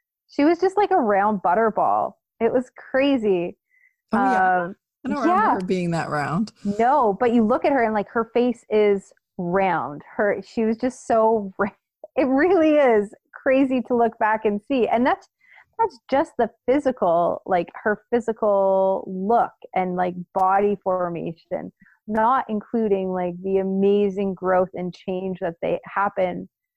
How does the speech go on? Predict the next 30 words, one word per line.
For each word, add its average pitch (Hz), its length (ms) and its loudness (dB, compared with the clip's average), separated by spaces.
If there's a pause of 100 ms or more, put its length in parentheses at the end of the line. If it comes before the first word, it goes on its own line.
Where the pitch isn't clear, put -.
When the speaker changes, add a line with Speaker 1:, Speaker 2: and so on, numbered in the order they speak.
(200)
Speaker 1:
when, 190 420 -2 (140)
like, 180 200 -4 (240)
in 185 180 0
their 180 120 0
developmental 185 1080 -2
and 180 160 -4
their 165 200 -6 (180)
physical, 190 600 0
like, 175 260 0 (140)
m-, 185 220 -2 (120)
motor 185 680 0
growth. 107 360 -6 (140)
It's - 280 -12
just - 200 -20
crazy. 226 720 -6 (720)
Speaker 2:
Well, 196 420 -2
when 226 200 2
they're 220 100 4
born, 214 560 2
you're 202 180 2
right, 160 300 2
they're 175 160 0
completely 202 480 0
dependent. 180 540 0
And 170 160 0
then 180 240 2 (380)
after 202 400 -2
a 190 80 2
year, 170 500 2
like, 160 380 0